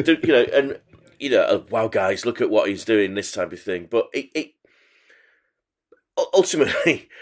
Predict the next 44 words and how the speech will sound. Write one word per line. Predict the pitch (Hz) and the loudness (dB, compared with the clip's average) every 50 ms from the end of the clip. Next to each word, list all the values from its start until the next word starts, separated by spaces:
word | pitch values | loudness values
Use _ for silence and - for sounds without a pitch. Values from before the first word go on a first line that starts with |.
| - - | -12 -10
<laughs> | - 123 113 - - | -10 -10 -10 -8 0
for | 147 147 151 | 6 8 8
all | 143 143 135 | 8 8 6
the | 127 127 | 4 0
tactical | - - 127 - - - 107 120 113 | 0 -2 -2 -2 -4 -4 -4 -2 -2
nuances, | 104 113 113 107 104 95 - - 107 98 98 98 - - _ _ _ _ _ - _ _ - | 0 2 2 2 2 0 -2 -6 -8 -8 -8 -10 -14 -20 _ _ _ _ _ -20 _ _ -6
Brighton | 110 113 113 113 113 107 - 98 98 101 101 101 104 _ _ | 0 2 4 4 4 2 0 -4 -8 -8 -10 -14 -16 _ _
cannot | - - 110 117 113 - - | -10 -4 -2 0 0 0 -2
live | - 101 101 101 98 90 92 | -4 -4 -6 -6 -6 -6 -8
with | 98 90 92 | -8 -8 -8
the | 92 | -12
quality | - - 104 104 101 90 - 95 | -8 -2 0 0 0 0 -2 -6
of | 92 - _ | -8 -8 _
player | - 101 95 92 90 87 87 85 82 - _ _ _ _ _ _ _ _ _ | -4 0 2 2 2 2 0 -2 -4 -8 _ _ _ _ _ _ _ _ _
that | 87 92 80 | -6 -4 -2
Manchester | 98 104 92 95 90 - - | -2 -4 -4 -6 -10 -14 -12
City | - 107 92 85 95 | -10 -10 -10 -4 0
has, | 101 104 95 87 85 | 2 2 2 2 -2
as | 87 85 | -8 -10
Paul | - - 92 90 85 | -4 -4 -2 -2 -2
said, | - - 104 90 78 76 - | -2 0 0 0 0 0 -4
really, | 82 80 82 82 80 87 87 85 | -6 -6 -6 -4 -6 -6 -8 -8
in | 90 92 | -10 -10
the | 87 | -12
first | - - 92 87 85 - | -10 -8 -8 -8 -4 -2
half, | 98 90 90 87 - | 0 0 0 0 -2
and | 87 85 90 | -4 -6 -6
that's | 90 - - - | -6 -6 -8 -10
what | 85 - - - | -12 -12 -10 -10
won | 98 101 92 | -10 -10 -10
the | 92 | -6
game. | 85 101 95 95 92 90 95 95 - _ _ - - - - _ _ - | 0 2 2 2 2 0 -4 -12 -18 _ _ -20 -20 -20 -20 _ _ -4
Uh, | 95 101 104 107 104 107 107 107 - | -2 2 4 4 4 4 2 2 2
but, | 120 120 113 104 - _ | 2 2 2 0 -2 _
you | - 123 110 | -4 2 4
know, | 110 113 | 4 4
being | 113 110 135 127 123 | 4 4 2 4 4
able | 120 104 110 | 4 2 2
to | 107 - 120 | -2 -6 -4
bring | 104 120 120 113 | -2 0 2 4
on | 110 110 113 - - | 4 2 2 0 -2
Ansu | 123 120 117 - - 113 110 | -4 -4 -4 -4 -4 -4 -4
Fati, | - - 127 123 - - - 120 113 123 - _ _ _ _ - - - _ _ _ _ _ | 0 0 0 0 0 -2 -6 -8 -8 -8 -12 _ _ _ _ -20 -20 -20 _ _ _ _ _
uh, | - 101 101 - - | -8 -6 -4 -4 -4